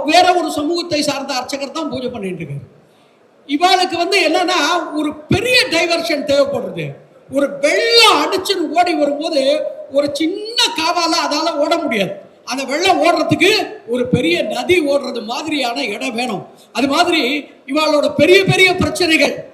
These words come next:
பெரிய பெரிய ஸ்கேம்ஸ், இதுல இருந்தெல்லாம் இவாளுக்கு வந்து ஒரு எஸ்கேபிசம் வேணும் அப்படின்னா சின்ன விஷயத்துல நம்மள டைவர்ட் பண்ண முடியாது. பெருசா டைவர்ட் பண்ணோம்னா இந்த கோவில்கள்ல போயிட்டு கலைச்சு விட்டு இந்த கோவில்ல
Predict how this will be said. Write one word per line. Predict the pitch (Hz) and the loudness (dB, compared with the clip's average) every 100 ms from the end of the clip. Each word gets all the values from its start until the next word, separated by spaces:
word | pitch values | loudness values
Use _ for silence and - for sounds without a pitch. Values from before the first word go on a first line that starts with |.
| - - | -6 2
பெரிய | 294 349 349 | 4 4 4
பெரிய | 349 359 349 | 2 0 0
ஸ்கேம்ஸ், | - 311 320 359 302 - - - - 269 | -2 2 4 4 2 -4 -10 -14 -8 0
இதுல | 302 | 4
இருந்தெல்லாம் | 302 349 339 320 349 349 | 6 6 4 4 4 4
இவாளுக்கு | 302 285 277 | 4 4 4
வந்து | 285 359 302 | 2 2 4
ஒரு | 277 | 4
எஸ்கேபிசம் | 254 - 349 320 311 294 247 | 4 4 4 4 2 2 4
வேணும் | 277 294 | 4 4
அப்படின்னா | 269 226 262 226 202 240 330 359 311 - - - - _ _ | 0 -2 -4 -4 -2 0 4 4 2 -6 -16 -20 -20 _ _
சின்ன | - 277 381 403 | -2 0 0 0
விஷயத்துல | 392 302 330 311 330 320 | 2 2 0 0 0 2
நம்மள | 294 294 | 2 2
டைவர்ட் | 285 294 359 349 | 2 2 4 4
பண்ண | 320 302 | 4 2
முடியாது. | 294 294 311 277 220 156 - - - - | 6 6 8 6 4 2 -2 -12 -20 -6
பெருசா | 226 294 - 359 339 | 0 2 2 2 2
டைவர்ட் | 294 311 311 | 0 2 2
பண்ணோம்னா | 277 269 262 254 311 480 - - - 247 | 0 0 -4 -2 0 0 -2 -6 -12 -10
இந்த | 254 233 220 | -6 -4 2
கோவில்கள்ல | 285 359 359 302 285 240 233 262 | 4 6 6 4 2 0 -2 -2
போயிட்டு | 247 254 285 | 0 0 -2
கலைச்சு | - 262 277 269 | -4 -6 -4 -4
விட்டு | 196 - 294 381 370 - - - | -6 2 6 6 6 0 -8 -10
இந்த | 233 - | -8 -2
கோவில்ல | 277 359 359 349 | 4 6 6 6